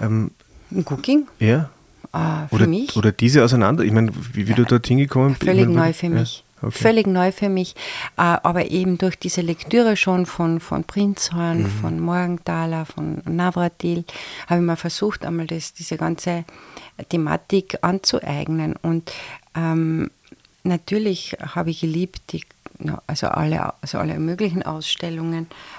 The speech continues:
Speaker 2: aber es hat mich schon auch interessiert, was diese, äh, besonderen Menschen, ähm, sagen wir's einmal so, ähm, aus dem Inneren schöpfen und was, was, was die da, was die da zustande bringen. Einfach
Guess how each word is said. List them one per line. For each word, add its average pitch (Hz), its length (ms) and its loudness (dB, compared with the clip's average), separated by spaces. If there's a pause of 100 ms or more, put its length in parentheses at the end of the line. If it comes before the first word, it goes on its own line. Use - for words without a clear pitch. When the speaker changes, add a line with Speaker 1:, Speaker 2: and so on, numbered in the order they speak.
(180)
Speaker 2:
aber 160 600 -4 (260)
es - 160 -2
hat - 200 -4
mich 165 100 0
schon 208 220 2
auch 233 120 2
interessiert, 196 720 0
was - 140 -8
diese, 170 600 -2
äh, - 200 -6 (240)
besonderen 156 500 0
Menschen, 151 520 0 (680)
ähm, 170 640 0
sagen 160 220 -4
wir's 156 140 -4
einmal 156 160 0
so, 214 380 2 (440)
ähm, 170 400 0 (120)
aus 175 180 0
dem 180 120 4
Inneren 180 400 2
schöpfen - 540 -2
und 180 260 0
was, - 320 -6
was, - 240 -10
was 135 140 -10
die - 120 -12
da, 151 360 -4
was 160 180 -8
die - 120 -18
da 156 140 -10
zustande 196 840 0
bringen. 165 500 2 (300)
Einfach - 680 2